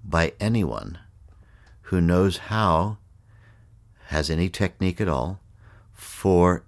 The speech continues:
taking their active conscious mind to less and less and less excited states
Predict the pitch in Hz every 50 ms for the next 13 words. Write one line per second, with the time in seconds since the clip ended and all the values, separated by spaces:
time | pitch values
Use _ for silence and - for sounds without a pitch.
0 | - - - - 101 101 - - 117 110 110 110 - - - 80 85 87 85 80
1 | - - 85 87 90 - - - 110 - - - - - - 90 85 - 95 -
2 | - 90 80 64 57 64 71 78 87 - - - - - - - - - - -
3 | - - - - - - 87 85 78 78 85 90 95 104 104 - - 82 80 82
4 | 82 85 85 87 90 85 - - 78 80 78 78 80 80 - 78 - - - 87
5 | 80 78 80 85 80 - - - - 69 67 65 - - - - -